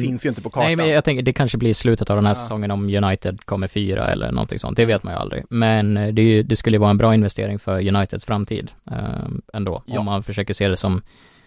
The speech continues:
Speaker 2: och om Ten Hag ser det som liksom ett, en, en långsiktig anfallare, och han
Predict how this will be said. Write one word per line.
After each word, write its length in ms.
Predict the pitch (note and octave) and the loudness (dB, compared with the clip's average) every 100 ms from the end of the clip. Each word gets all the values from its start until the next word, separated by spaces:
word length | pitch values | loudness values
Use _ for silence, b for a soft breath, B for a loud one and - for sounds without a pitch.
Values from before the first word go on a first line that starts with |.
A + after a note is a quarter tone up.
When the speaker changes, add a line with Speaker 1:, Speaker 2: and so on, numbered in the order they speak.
| b b b | b b b
Speaker 2:
och 200 | A2 A2+ | -2 2
om 280 | A2+ G2+ G2+ _ - | 2 2 -2 _ -6
Ten 180 | A#2 | -2
Hag 340 | A2 A2 G#2 G2+ | 2 2 0 -4
ser 260 | - G#2+ | 0 2
det 100 | G#2 | 2
som 260 | G2 G2+ G2 | 0 0 0
liksom 280 | G2+ - G2 | -2 -4 -4
ett, 140 | - - | -4 -8
en, 200 | G2+ G#2+ | -6 -2
en 160 | G#2 | 0
långsiktig 720 | G#2+ A2 G#2 - G#2+ - G2+ G#2+ | 2 2 2 0 -6 -6 -6 -2
anfallare, 680 | G#2+ G#2 - A2 G2 F#2+ G2 | -2 -2 -2 0 0 -2 -2
och 100 | G2+ | 0
han 400 | G#2 G#2 - | 0 -2 -6